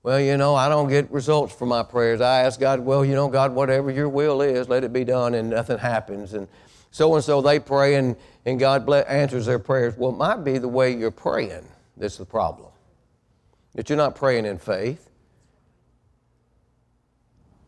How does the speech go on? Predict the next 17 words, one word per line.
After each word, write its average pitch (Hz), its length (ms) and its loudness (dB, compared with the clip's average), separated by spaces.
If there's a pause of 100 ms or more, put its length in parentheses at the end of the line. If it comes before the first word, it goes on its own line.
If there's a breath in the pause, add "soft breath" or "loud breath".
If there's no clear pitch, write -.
(160)
You're 123 140 -2
double-minded 120 760 0
about 117 320 0
it 123 120 -2
and 90 100 -14
so 127 200 0
forth. - 360 -10 (1200)
You 143 100 -4
need 202 200 2
to 226 60 0
remember, 131 680 0
again, 110 580 -4 (560)
what 143 220 0
did 127 260 -6
happen 131 460 -2
in 101 200 -10
Psalms 117 480 -4